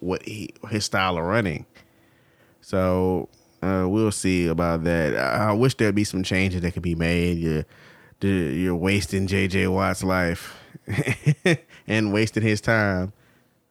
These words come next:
But, I mean, they didn't do anything. There was talks of moving Will Fuller to Green Bay, but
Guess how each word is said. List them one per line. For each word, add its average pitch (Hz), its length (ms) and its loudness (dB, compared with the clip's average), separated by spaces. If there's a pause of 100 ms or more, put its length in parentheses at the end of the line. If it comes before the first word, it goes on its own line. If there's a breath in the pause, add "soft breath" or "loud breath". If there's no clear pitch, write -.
But, 95 440 0 (140)
I 90 120 -8
mean, 98 560 -2 (600 soft breath)
they 104 140 -2
didn't 110 180 0
do 123 160 2
anything. 95 380 0
There 92 180 2
was 92 100 0
talks 107 300 -2
of 95 60 -4
moving 98 300 -2
Will 107 200 2
Fuller 107 340 0
to 92 100 -2
Green 95 360 -2
Bay, 90 480 0
but 82 300 -4